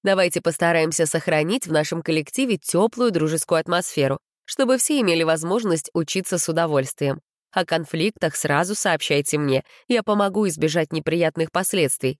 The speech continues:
Договорились?" — завершила классный час учительница. Ребята закивали. Марина Николаевна улыбнулась, посмотрела на цветок на своём столе и поблагодарила Даню и Кирилла за красивый горшок.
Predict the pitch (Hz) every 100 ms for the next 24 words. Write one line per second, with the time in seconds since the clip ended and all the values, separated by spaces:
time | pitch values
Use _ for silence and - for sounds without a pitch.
0 | - 185 151 147 147 190 233 151 - _
1 | _ _ - 170 156 151 - 147 135 151
2 | 143 156 151 143 143 165 - 151 143 139
3 | 135 - - _ _ _ _ _ - 226
4 | 233 233 185 170 - 202 196 147 - _
5 | _ - 180 160 151 151 - 156 151 143
6 | 156 147 143 143 160 190 160 - _ -
7 | 202 214 214 254 202 170 170 - 185 208
8 | 202 165 151 170 180 160 - 170 185 233
9 | - 262 208 165 156 156 170 180 156 156
10 | 156 147 139 170 175 190 151 139 147 151
11 | 160 147 147 147 - 160